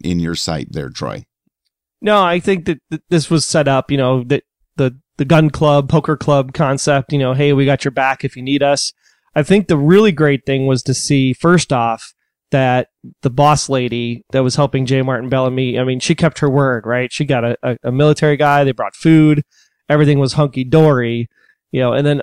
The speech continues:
Speaker 2: all of a sudden something changed. And I think that'll be the interesting part of season two is to find out what made the military switch on a dime, because for the most part, the military seemed to be helping out. And then, of course, Bellamy breaks everybody out of the school,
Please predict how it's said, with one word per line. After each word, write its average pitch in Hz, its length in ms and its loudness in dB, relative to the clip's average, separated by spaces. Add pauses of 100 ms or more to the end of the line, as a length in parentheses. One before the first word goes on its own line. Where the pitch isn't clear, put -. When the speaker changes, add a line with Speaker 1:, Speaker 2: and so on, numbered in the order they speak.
(100)
Speaker 2:
all 254 260 2
of 277 100 0
a 180 80 2
sudden 170 420 2
something 147 440 0
changed. 127 720 -2
And 143 160 0
I 143 60 0
think 147 200 -2
that'll 151 260 2
be 151 120 2
the 139 160 -2
interesting 143 520 -2
part 139 240 0
of 123 80 -6
season 135 360 0
two 156 340 4
is 120 120 0
to 131 100 -2
find 139 360 0
out 131 180 0 (460)
what 151 400 2
made 156 220 2
the 151 100 2
military 143 580 2
switch 143 280 -2
on 135 100 -2
a 127 60 -2
dime, 135 440 0
because 131 420 0
for 139 120 -2
the 131 60 0
most 165 360 0
part, 143 220 -2
the 139 40 -4
military 135 480 -4
seemed 135 280 -10
to 131 60 -10
be 131 340 -4 (400)
helping 147 420 -2
out. 131 560 0 (480)
And 156 140 2
then, 151 60 2
of 143 100 0
course, 139 340 0
Bellamy 143 380 0
breaks 135 300 -4
everybody 131 400 0
out 123 120 -2
of 120 140 -6
the 120 80 -12
school, 208 560 4